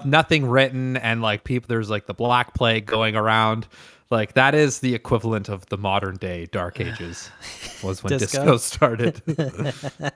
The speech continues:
Speaker 1: Yes. And then abba was their Black Plague. <laughs> So that is <laughs>
Speaker 2: abba is the Black Plague. There you go.
Speaker 1: Exactly.
Speaker 2: Controversial statement number one.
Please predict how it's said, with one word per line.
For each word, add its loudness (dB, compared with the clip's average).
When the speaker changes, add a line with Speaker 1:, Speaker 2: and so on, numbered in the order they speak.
Speaker 1:
Yes. -12
And -4
then 0
abba 2
was -4
their -4
Black -8
Plague. -10
<laughs> -8
So -4
that 0
is -8
<laughs> -6
Speaker 2:
abba -10
is -12
the -10
Black -10
Plague. -16
There -14
you -16
go. -14
Speaker 1:
Exactly. -12
Speaker 2:
Controversial -4
statement -6
number -8
one. -12